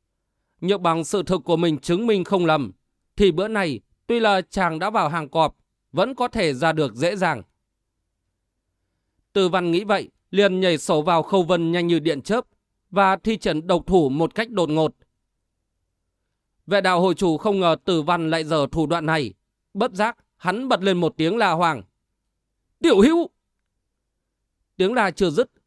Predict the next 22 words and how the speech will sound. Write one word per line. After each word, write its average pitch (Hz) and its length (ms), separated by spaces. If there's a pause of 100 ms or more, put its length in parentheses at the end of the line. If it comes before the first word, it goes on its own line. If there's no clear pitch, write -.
Khâu 233 220
Vân 196 320
đã 202 180
téo 185 300
huỵch 226 180
xuống 170 260
đất, 247 160 (480)
chân 226 180
tay 202 220
giãy 190 200
giụa 247 160
một 165 220
cái 165 260
rồi 185 200
nằm 143 220
yên. 151 220 (1600)
Vệ 202 180
đạo 180 200
hội 175 160
chủ 156 240
quát 226 200
hỏi: 170 260